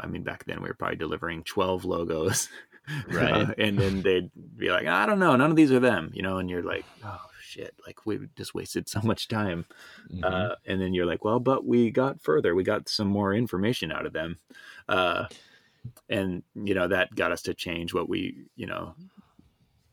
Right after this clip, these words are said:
Speaker 1: now, now we, you know, spend a lot more time just establishing that brand framework up front, getting everyone to agree on really clear and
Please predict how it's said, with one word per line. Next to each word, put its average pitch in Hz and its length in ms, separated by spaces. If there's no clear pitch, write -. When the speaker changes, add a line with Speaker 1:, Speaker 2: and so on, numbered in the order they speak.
Speaker 1:
now, 87 540
now 95 360
we, 90 320
you - 60
know, 90 120
spend 90 240
a 90 40
lot 87 220
more 92 140
time 87 420
just - 260
establishing 90 600
that 85 260
brand 85 240
framework 90 380
up 85 120
front, 92 280
getting 95 260
everyone 90 360
to 87 80
agree 90 280
on 90 180
really 90 220
clear 92 340
and 90 220